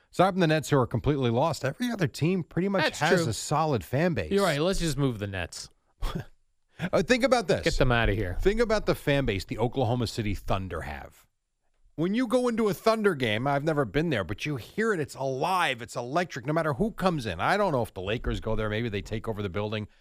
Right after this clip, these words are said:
Speaker 1: I don't think they do, but maybe, who knows?
Speaker 2: It's
Speaker 1: But
Speaker 2: 'cause
Speaker 1: then
Speaker 2: nothing goes on there.
Speaker 1: Right. So the Nets, they move to Brooklyn. It's already a Knicks city. Uh, oh,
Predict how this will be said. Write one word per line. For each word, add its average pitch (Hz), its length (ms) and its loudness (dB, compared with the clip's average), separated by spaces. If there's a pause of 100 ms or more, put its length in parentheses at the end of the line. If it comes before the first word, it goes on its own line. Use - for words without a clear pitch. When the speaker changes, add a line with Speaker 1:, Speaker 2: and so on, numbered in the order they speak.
(220)
Speaker 1:
I 190 120 4
don't 127 180 0
think 110 180 0
they 113 140 0
do, 113 220 0
but - 160 -10
maybe, 117 240 -2
who 160 180 -2
knows? 80 340 -4 (300)
Speaker 2:
It's - 80 -12
Speaker 1:
But 147 80 2
Speaker 2:
'cause 156 300 2
Speaker 1:
then - 100 -18 (100)
Speaker 2:
nothing 185 300 2
goes 160 180 6
on 190 220 0
there. 104 280 -4 (180)
Speaker 1:
Right. 247 440 2 (200)
So 208 240 4
the 180 140 0
Nets, 233 420 0
they 196 140 0
move 220 240 -2
to 214 80 4
Brooklyn. 170 640 2 (200)
It's 165 180 0
already 208 420 4
a 180 60 2
Knicks 202 320 0
city. 165 500 2 (440)
Uh, - 80 -14 (320)
oh, 156 260 0